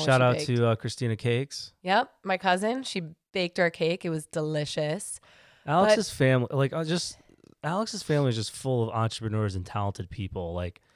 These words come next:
Speaker 2: Thank
Speaker 1: it's
Speaker 2: you.
Speaker 1: crazy. We got, we got
Speaker 2: <laughs>
Speaker 1: Alex with video.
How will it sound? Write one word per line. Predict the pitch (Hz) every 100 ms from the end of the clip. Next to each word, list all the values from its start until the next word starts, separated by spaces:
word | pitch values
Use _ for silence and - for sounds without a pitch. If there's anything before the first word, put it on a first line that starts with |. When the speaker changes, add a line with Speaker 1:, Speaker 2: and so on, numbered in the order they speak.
| -
Speaker 2:
Thank | 160 160
Speaker 1:
it's | 160 160
Speaker 2:
you. |
Speaker 1:
crazy. | 143 143 110 92
We | 95
got, | 104 98 -
we | 127
got | 110 104
Speaker 2:
<laughs> |
Speaker 1:
Alex | 135 135 135 135
with | 110
video. | 110 123 120 120 117 113 117